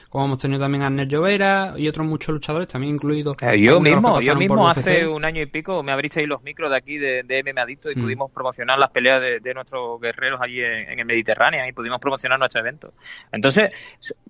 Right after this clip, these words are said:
Speaker 2: hay aspectos que, que no entiendo, eh,
Speaker 1: Ah.
Speaker 2: en ese sentido.
Speaker 1: Mm.
Speaker 2: De, de que, coño, si tenemos esto abierto, que es una manera de promocionarte, que te damos, os damos la oportunidad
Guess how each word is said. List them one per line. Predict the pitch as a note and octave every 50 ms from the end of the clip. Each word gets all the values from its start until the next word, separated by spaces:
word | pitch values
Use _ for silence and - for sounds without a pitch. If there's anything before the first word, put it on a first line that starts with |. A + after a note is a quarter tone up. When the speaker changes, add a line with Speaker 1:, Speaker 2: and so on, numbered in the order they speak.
| - _ - - -
Speaker 2:
hay | D#3 E3+ G#3
aspectos | A3 - - _ - G#3 G3+ _ - A3 G#3+ G3+ - _ _ -
que, | D#3+ D3+ D3 C#3 C#3 C3+ C3+ C3+ C3+ B2+ B2+ A2+ F#2+ F2+ F2 E2 D2 A#1+ A#1 D2 F2+ - _
que | - C3 B2+ C3
no | C#3 C#3 C3+
entiendo, | C3+ C3 A#2+ - C3 B2 B2 A2+ A#2+ A#2 _ _ _ _ _ _ _ _ _
eh, | - B2+ B2+ A#2+ A#2 G#2+
Speaker 1:
Ah. | A2+
Speaker 2:
en | A#2+ B2+
ese | A#2+ -
sentido. | - - B2 A#2 A2+ - A#2+ A2+ A2+ - - _ - - -
Speaker 1:
Mm. | - B2+ A#2 A2 - -
Speaker 2:
De, | - - B2+ B2 A#2+ A#2+ A#2+ A#2 A#2 A#2+ A#2+ A#2+ A#2 G#2+
de | A#2 A#2+ B2 B2 B2
que, | - B2 A#2 A#2 A#2 A#2 A2+ A#2 A2+ A2+ G2+ F#2 - - - -
coño, | - C#3+ F3 F#3+ E3
si | - C#3
tenemos | B2+ C3 C3 C#3 D3+ - D#3+ F3
esto | F3 - F#3
abierto, | D#3 C#3+ C#3+ E3 F3+ - E3 C#3+
que | C#3
es | C3
una | D3 D3+ D#3
manera | D3+ D3+ D3 D3+ D#3
de | D3+ D3
promocionarte, | - D3 C#3+ C#3+ C3+ - C3 B2 B2+ C3+ D3 - - F3 F3 - _ _ _ _ _ _ _ _ _ _ _ _
que | - - D3 C#3+ C3+ C3+ C3 C3 B2+ C3 B2+ C3 B2+ B2+ B2+ B2+
te | - C3
damos, | B2+ C3 C#3 D3 -
os | C3+ B2+ A2
damos | A2+ C#3+ D#3+ F#3+ F#3
la | F3+
oportunidad | E3 D#3+ D3 C#3 C#3+ C3 B2+ C3+ C#3 D#3 F3+ F#3+